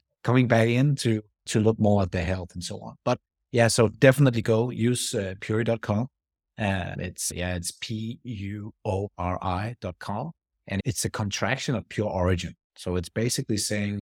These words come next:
it gotta start with Pure Origin, all the different ingredients we're using. So it's a little bit reminder of that.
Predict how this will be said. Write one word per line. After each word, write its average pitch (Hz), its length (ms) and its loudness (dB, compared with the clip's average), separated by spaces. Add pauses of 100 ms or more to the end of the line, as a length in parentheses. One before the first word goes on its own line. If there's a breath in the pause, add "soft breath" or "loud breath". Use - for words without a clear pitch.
it 113 140 -2
gotta 139 200 8
start 120 340 2
with 110 120 -6
Pure 120 200 4
Origin, 120 400 4
all 104 200 -4
the 110 80 -4
different 107 260 0
ingredients 92 480 -2
we're 87 60 -6
using. 82 480 -8 (140)
So 90 260 -10
it's - 80 -14
a 107 60 -2
little 104 60 -4
bit 92 140 -6
reminder 92 420 -4
of 87 140 -10
that. 101 200 -12